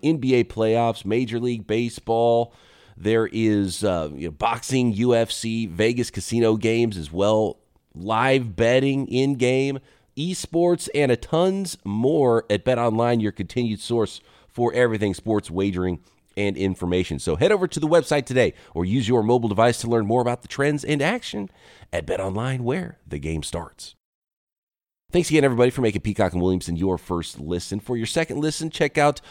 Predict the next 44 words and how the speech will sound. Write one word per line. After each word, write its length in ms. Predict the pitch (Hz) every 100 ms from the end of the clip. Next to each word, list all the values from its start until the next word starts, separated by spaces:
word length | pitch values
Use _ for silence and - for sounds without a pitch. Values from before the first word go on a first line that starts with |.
| -
the 80 | 120
rest 260 | 120 139 -
that 140 | 135
the 160 | 127 135
N 80 | 131
F 180 | -
L, 300 | 135 131 117 -
the 100 | 110
Locked 280 | 147 -
On 100 | 123
N 120 | 113 113
F 120 | 110
L 100 | 104
channel 300 | - 107 101
has 260 | 104 101 -
to 80 | -
offer. 240 | 90 107
And 100 | 107
by 140 | 92 107
the 60 |
way, 100 | 107
that's 220 | 101 107
where 80 | 107
you 60 | 104
can 100 | 98
find 260 | 101 104 - - -
Peacock 380 | 143 143 135
and 100 | 165
Williamson. 440 | 147 117 113 135 131 - -
The 80 | 78
Locked 340 | 107 139 -
On 160 | 131 -
N 140 | 127
F 160 | 127 127
L 100 | 120
channel 320 | - 120 117
on 120 | 127
YouTube 360 | 117 120 123 113
is 140 | 104
the 80 | 113
new 100 | 123
home 320 | 123 135 139
of 220 | 110 104
Peacock 500 | - 117 120 107 -